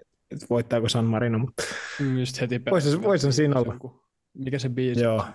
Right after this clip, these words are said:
Speaker 2: se olisi Shrekissä, se, "Somebody once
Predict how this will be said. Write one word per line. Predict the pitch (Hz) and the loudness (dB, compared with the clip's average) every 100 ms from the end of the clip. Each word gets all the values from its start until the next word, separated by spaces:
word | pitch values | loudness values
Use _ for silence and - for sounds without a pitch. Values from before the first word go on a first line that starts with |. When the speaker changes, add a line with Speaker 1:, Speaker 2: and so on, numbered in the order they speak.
| - | -16
Speaker 2:
se | - | -14
olisi | 120 120 - | -12 -12 -10
Shrekissä, | 120 117 123 - | -10 -8 -10 -10
se, | - 104 | -8 -6
"Somebody | - 107 107 107 117 160 160 156 135 127 | -4 -4 -4 -6 -4 -2 0 0 0 0
once | 131 131 127 120 | 0 0 0 -2